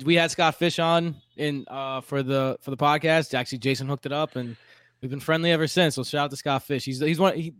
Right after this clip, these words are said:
this is also this, this tournament. It also comes with a donation to Fantasy Cares, which is an organization that helps people through fantasy football. So he's just, he's a great dude and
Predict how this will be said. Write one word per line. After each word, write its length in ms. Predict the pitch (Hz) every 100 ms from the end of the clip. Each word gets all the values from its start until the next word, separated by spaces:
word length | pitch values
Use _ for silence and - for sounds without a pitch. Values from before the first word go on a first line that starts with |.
| -
this 160 | - 185
is 60 | 196
also 240 | 208 202
this, 180 | 185 170
this 160 | 175
tournament. 400 | - 180 190 190 - _ _ _ -
It 80 |
also 240 | 170 170 170
comes 240 | 165 160
with 100 | 147
a 60 | 143
donation 580 | 147 143 147 143 143 131
to 320 | 139 127 120
Fantasy 360 | - 147 139 131
Cares, 300 | 151 143 120
which 140 | 113
is 80 | 123
an 100 | 123
organization 760 | 135 139 131 131 139 135 127 - _ _ _ -
that 240 | 131 120 - _ -
helps 300 | - 156 131
people 440 | 143 131 135 127
through 240 | - 151 143
fantasy 380 | 147 143 127
football. 380 | 123 131 117 113
So 300 | 104 117 117 113
he's 200 | 160 143
just, 260 | 151 -
he's 160 | 147 175
a 80 | 156
great 300 | 143 143 110
dude 260 | 131 117
and 240 | 104 101